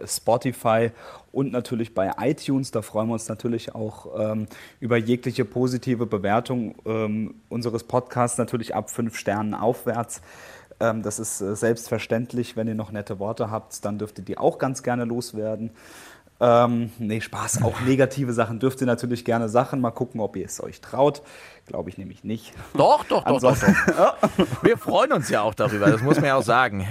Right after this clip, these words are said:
Speaker 2: Wir nehmen auch, äh, negatives Feedback sehr gerne auf,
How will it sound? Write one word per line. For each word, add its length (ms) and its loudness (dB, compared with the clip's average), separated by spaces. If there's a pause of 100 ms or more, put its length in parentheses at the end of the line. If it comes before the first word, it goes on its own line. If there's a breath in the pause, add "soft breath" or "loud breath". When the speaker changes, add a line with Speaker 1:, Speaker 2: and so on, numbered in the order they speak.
(140)
Speaker 2:
Wir 180 0
nehmen 300 -2
auch, 380 -2
äh, 200 -4
negatives 680 -6
Feedback 380 -12
sehr 180 -6
gerne 300 -4
auf, 380 -8